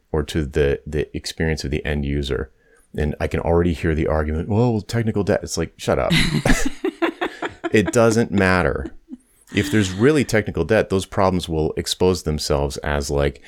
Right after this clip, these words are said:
an inability to release features and so on and so forth, like, things that the business is aware of. And f-, and so here,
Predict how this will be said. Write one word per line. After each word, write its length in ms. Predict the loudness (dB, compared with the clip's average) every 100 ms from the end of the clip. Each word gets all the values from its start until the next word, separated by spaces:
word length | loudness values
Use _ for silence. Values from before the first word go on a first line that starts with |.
| -8
an 120 | -4 0
inability 520 | 0 0 0 0 -4
to 120 | -4
release 300 | -4 -2 -2
features 340 | 0 0 0 -2
and 220 | -2 -4
so 220 | -4 0 2
on 120 | 0
and 80 | 0
so 140 | -2
forth, 220 | -2 -2
like, 180 | -4 -4 -12 -20 -4
things 240 | 2 2
that 80 | 2
the 80 | -2
business 400 | 0 0 0 -2
is 220 | -4 -2
aware 320 | -2 0 0
of. 260 | -2 -4 -10 _ _ _ -18 -6
And 100 | -6
f-, 160 | -6 -8 -2
and 160 | 0
so 160 | 2 2
here, 180 | 2